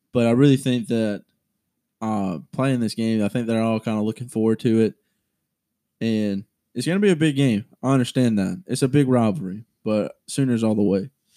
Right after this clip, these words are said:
Next up, we have Florida at L S U. L S U's a thirteen and a half point favorite in this game. Brady Scott's taking L S U.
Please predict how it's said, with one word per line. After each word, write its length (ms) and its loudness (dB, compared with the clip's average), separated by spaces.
Next 220 2
up, 100 6
we 60 8
have 160 4
Florida 480 4
at 160 2
L 160 4
S 200 2
U. 260 6
L 120 4
S 140 0
U's 120 2
a 60 2
thirteen 460 2
and 80 0
a 20 0
half 280 0
point 240 -4
favorite 240 0
in 80 -4
this 140 -6
game. 260 -4
Brady 240 2
Scott's 360 2
taking 300 -2
L 160 0
S 160 -2
U. 220 2